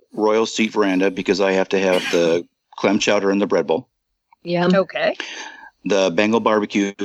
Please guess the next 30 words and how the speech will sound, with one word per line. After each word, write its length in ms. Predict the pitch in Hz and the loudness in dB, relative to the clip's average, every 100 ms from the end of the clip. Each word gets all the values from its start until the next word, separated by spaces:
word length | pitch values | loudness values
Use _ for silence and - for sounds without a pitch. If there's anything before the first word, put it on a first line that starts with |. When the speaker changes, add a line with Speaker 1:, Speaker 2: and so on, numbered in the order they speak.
| 101 | -6
Speaker 1:
or, 300 | 110 101 104 | 0 2 2
of 120 | 95 - | -2 -2
course, 340 | 98 95 - | -2 -2 -2
the 360 | 101 90 87 82 _ _ | 0 2 2 -2 _ _
Bengal 220 | 98 98 | -2 0
barbecues 520 | 92 98 92 95 95 92 | 2 2 2 0 -2 0
and 180 | 92 | 0
the 60 | 101 | 2
new 160 | 95 113 | 0 -2
seating. 640 | - _ - 87 78 - _ _ _ _ _ _ 143 | -6 _ -2 0 0 -6 _ _ _ _ _ _ _
Speaker 2:
Mm-hmm. 300 | 131 139 165 _ - - _ _ - | _ _ -20 _ -20 -20 _ _ -2
Speaker 1:
And 380 | 101 98 95 87 | 2 2 0 0
then 180 | 101 95 | 0 2
the 80 | |
Little 240 | 92 101 98 | 2 2 2
Red 180 | 95 90 | 2 2
Wagon 480 | 90 87 85 85 87 | 2 2 2 2 0
for 480 | - 87 87 82 82 | 0 2 4 2 2
the 240 | 78 76 | 0 0
corn 200 | - 139 | -2 0
dog. 160 | - - - _ _ _ _ _ | 0 -4 -12 _ _ _ _ _
Speaker 3:
Of 140 | - - | -20 -4
course. 520 | - 208 156 - - - - _ _ - | 2 2 0 -12 -16 -20 -20 _ _ -8
Speaker 1:
The, 520 | 92 117 110 107 110 | -2 2 4 2 2
um, 400 | 107 101 98 95 | 2 2 2 2
questions 500 | 90 - 107 127 113 123 | 0 -2 0 0 0 0
I 160 | 113 | 2
have 400 | 107 98 98 98 - | 2 2 2 0 0
are 400 | 104 92 90 90 | 0 2 2 0
if, 480 | 95 92 90 - - | 0 0 0 -8 -20